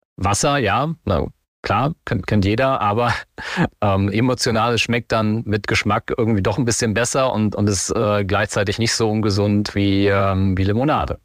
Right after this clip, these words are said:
So, ähm, und so kann man jeder, jedes Produkt mal wirklich jetzt durchgehen und vor allen Dingen das eigene Produkt auch mal,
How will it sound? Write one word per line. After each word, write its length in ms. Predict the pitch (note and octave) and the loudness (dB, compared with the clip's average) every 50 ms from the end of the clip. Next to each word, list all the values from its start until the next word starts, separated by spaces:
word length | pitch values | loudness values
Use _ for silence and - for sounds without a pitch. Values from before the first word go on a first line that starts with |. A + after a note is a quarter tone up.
| _ _ | _ _
So, 300 | - - - D#2+ D2+ D#2 - - | -4 -2 0 0 0 0 -2 -2
ähm, 300 | - F#2 E2 D#2+ E2+ E2+ E2+ - - - - _ _ _ | 0 2 2 4 4 2 0 -2 -8 -20 -20 _ _ _
und 60 | F#2 | 0
so 100 | F#2 G2 | 0 2
kann 140 | - - A#2+ | 2 0 0
man 260 | A2+ A2 G#2 G#2+ G#2+ G2+ | 0 2 2 0 0 0
jeder, 500 | G2 G2+ G#2+ A2+ B2 A#2 A2+ A2+ A2+ A2+ - - | 0 0 0 2 2 2 2 0 0 -2 -6 -4
jedes 220 | - G2+ A2 A2 | -2 0 0 -2
Produkt 380 | - _ - G2+ G2+ G#2+ - - | -2 _ -4 -2 -2 -2 0 0
mal 120 | A2 G2+ | -2 0
wirklich 260 | F#2 G2+ G2 - G2+ - | 2 0 0 -2 -2 -2
jetzt 260 | G#2+ F#2 - - - | -2 -2 -2 -2 0
durchgehen 340 | G2 G2+ - - - A#2+ A2+ | 0 0 0 0 0 0 0
und 120 | A#2+ A2+ | 0 0
vor 100 | - G#2+ | 0 0
allen 80 | G2 G#2+ | 0 0
Dingen 80 | A2 | 0
das 140 | G#2+ G#2 - | 0 0 0
eigene 280 | - G2+ G#2 A2 G2+ E2+ | 0 0 0 0 -2 -2
Produkt 480 | - - - F2 E2 - - - - _ _ _ | -2 -4 -4 -4 -4 -6 -6 -14 -16 _ _ _
auch 180 | - - F#2 - | -4 -2 0 0
mal, 340 | F2 F2 E2 D#2+ E2 D#2+ | 2 0 2 2 0 -2